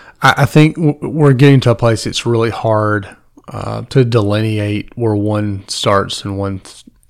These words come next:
one stops and one starts. Um, I think, um,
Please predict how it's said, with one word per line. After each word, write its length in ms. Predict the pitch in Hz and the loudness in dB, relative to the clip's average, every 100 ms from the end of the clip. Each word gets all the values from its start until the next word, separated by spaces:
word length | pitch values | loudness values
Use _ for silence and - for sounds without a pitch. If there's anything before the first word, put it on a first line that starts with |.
| _ _ 320 247 - 175 | _ _ -20 -20 -18 -4
one 240 | 160 135 | 2 4
stops 280 | - 117 104 | 4 2 0
and 80 | 104 | -4
one 160 | 104 | -4
starts. 720 | 95 - 101 101 123 - - - | -4 -4 -2 -2 -4 -6 -8 -10
Um, 520 | - 110 107 101 98 - _ _ _ _ _ _ _ _ _ _ _ _ _ _ - - - - | -4 0 2 0 -2 -10 _ _ _ _ _ _ _ _ _ _ _ _ _ _ -20 -20 -16 -8
I 100 | 127 | -6
think, 500 | - 127 117 107 - | 0 0 0 -4 -2
um, 640 | 104 101 98 98 98 - | -2 0 -2 -4 -6 -12